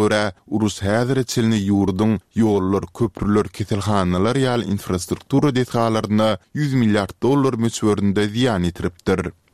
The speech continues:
Russiýanyň Ukraina sebäpsiz çözmegininden bäri geçen üç hepdeniň dowamynda üç million töweregi Ukrain öz ýurduny terk etmäge mejbur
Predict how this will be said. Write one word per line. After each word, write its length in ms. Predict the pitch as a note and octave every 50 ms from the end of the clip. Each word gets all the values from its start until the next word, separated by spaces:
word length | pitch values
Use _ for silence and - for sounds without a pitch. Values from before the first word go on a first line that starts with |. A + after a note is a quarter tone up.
| _ _ _ _ _ _ _ - -
Russiýanyň 640 | G2 G#2 A2 - - C3+ A#2+ A#2+ B2 B2+ B2 A#2 G2+
Ukraina 540 | - - G2+ F#2 F#2+ G#2 A2 A2+ G#2+ F2+
sebäpsiz 580 | E2+ - A2+ G2+ G2 G2 F2 F2 - - B2+ -
çözmegininden 760 | - - D3 C3 B2+ B2+ A#2 A2 G#2+ G#2+ G#2 G#2+ A2 A2+ A2 A2+
bäri 240 | A2 A2 G#2 A2
geçen 300 | G2 G#2+ G2+ - - G#2
üç 220 | G2+ G#2 - - -
hepdeniň 480 | C3+ - - B2 A#2 A2+ A2+ A2+ A2
dowamynda 800 | A2+ A#2 G#2+ A2 A2 G#2+ G#2+ G#2 G#2 G#2 G2+ F#2 G#2+ G#2 G#2 G2 F#2 - _ -
üç 200 | - - - -
million 260 | C3 B2+ A#2+ A#2 A2+
töweregi 500 | A2+ - A#2 G#2+ G#2+ G#2 G2+ F#2+ F#2+ G#2+
Ukrain 640 | G2+ F#2+ - - - G#2 F#2+ F#2+ G2 F#2+ G2 F#2+ -
öz 240 | A2+ C#3 C#3+ C3 A#2+
ýurduny 380 | C3+ B2 A2+ G#2 F2+ F#2+ F#2+ F#2
terk 260 | - - B2+ - -
etmäge 460 | A#2+ - - A#2+ A#2 A2 G2 G2+ G#2
mejbur 460 | G2+ A2 A#2+ A#2 G2+ G2+ F#2+ F#2+ F#2